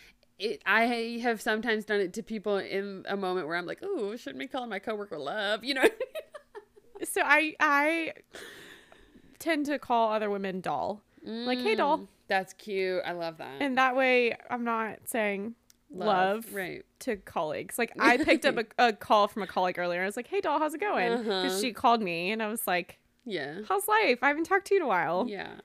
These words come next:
Speaker 2: How you hanging in there? What's
Speaker 1: Yeah.
Speaker 2: going on?"
Speaker 1: <laughs>
Speaker 2: Um, yeah, I agree. Now
Speaker 1: Mm-hmm.
Speaker 2: that you say that, I think
Speaker 1: Mm-hmm.
Speaker 2: I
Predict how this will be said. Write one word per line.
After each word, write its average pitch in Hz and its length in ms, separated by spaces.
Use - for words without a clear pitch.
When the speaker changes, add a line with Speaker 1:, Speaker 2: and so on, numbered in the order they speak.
Speaker 2:
How 330 160
you 370 100
hanging 359 220
in 392 140
there? 185 320
What's 392 260
Speaker 1:
Yeah. 392 40
Speaker 2:
going 392 200
on?" 277 640
Speaker 1:
<laughs> 339 60
Speaker 2:
Um, 311 360
yeah, 320 320
I 320 100
agree. 254 680
Now 226 340
Speaker 1:
Mm-hmm. 226 60
Speaker 2:
that 226 140
you 214 100
say 185 160
that, 165 280
I 214 120
think 226 160
Speaker 1:
Mm-hmm. 175 180
Speaker 2:
I 208 240